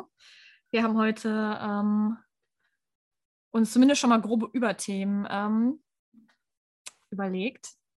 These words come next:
Wir sind ein bisschen vorbereitet. Ähm,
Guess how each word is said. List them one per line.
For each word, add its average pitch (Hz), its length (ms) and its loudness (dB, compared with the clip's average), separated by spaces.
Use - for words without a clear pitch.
Wir 202 120 -2
sind 196 40 -2
ein 208 120 0
bisschen 254 340 0
vorbereitet. 196 680 -2
Ähm, 233 960 8